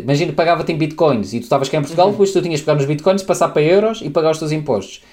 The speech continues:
Speaker 1: E o que os,
Speaker 2: Não, mas
Speaker 1: na
Speaker 2: eu não
Speaker 1: China
Speaker 2: tinha,
Speaker 1: já
Speaker 2: não tinha não. Eu podia só passar, imagina, só, se, se, à
Speaker 1: Não,
Speaker 2: medida
Speaker 1: porque
Speaker 2: que
Speaker 1: o
Speaker 2: eu
Speaker 1: Estado
Speaker 2: fizer
Speaker 1: não aceita. O, o
Speaker 2: Sim.
Speaker 1: Estado português não aceita bitcoins, mas na China já aceita
Speaker 2: Não,
Speaker 1: a moeda que
Speaker 2: mas
Speaker 1: eles
Speaker 2: não,
Speaker 1: criaram.
Speaker 2: não, não, mas não é isso que eu estou a dizer. Imagina, eu tenho que pagar os impostos consoante aquilo que eu recebo,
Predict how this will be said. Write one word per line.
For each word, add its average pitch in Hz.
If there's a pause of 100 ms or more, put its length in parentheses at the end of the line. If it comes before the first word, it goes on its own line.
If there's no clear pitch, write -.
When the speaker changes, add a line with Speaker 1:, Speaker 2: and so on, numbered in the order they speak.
(100)
Speaker 1:
E 139
o 147
que 165
os, -
Speaker 2:
Não, 160
mas 147
Speaker 1:
na 147
Speaker 2:
eu 147
não 147
Speaker 1:
China 170
Speaker 2:
tinha, -
Speaker 1:
já 147
Speaker 2:
não 139
tinha 143
não. 214
Eu 147
podia 143
só 143
passar, 147
imagina, 151
só, - (160)
se, - (300)
se, -
à 151
Speaker 1:
Não, 156
Speaker 2:
medida 208
Speaker 1:
porque 262
Speaker 2:
que -
Speaker 1:
o -
Speaker 2:
eu -
Speaker 1:
Estado 262
Speaker 2:
fizer 240
Speaker 1:
não 269
aceita. 247 (300)
O, 151
o 151
Speaker 2:
Sim. 156
Speaker 1:
Estado 233
português 170
não 208
aceita 220
bitcoins, 233
mas 165
na 165
China 214
já 240
aceita 247
Speaker 2:
Não, 240
Speaker 1:
a 233
moeda 226
que -
Speaker 2:
mas 233
Speaker 1:
eles -
Speaker 2:
não, 247
Speaker 1:
criaram. 220
Speaker 2:
não, 269
não, 254
mas 185
não 208
é 233
isso 226
que 240
eu -
estou 226
a 196
dizer. 156
Imagina, 139
eu 147
tenho 175
que -
pagar 147
os 131
impostos 175
consoante 175
aquilo 185
que 190
eu 175
recebo, -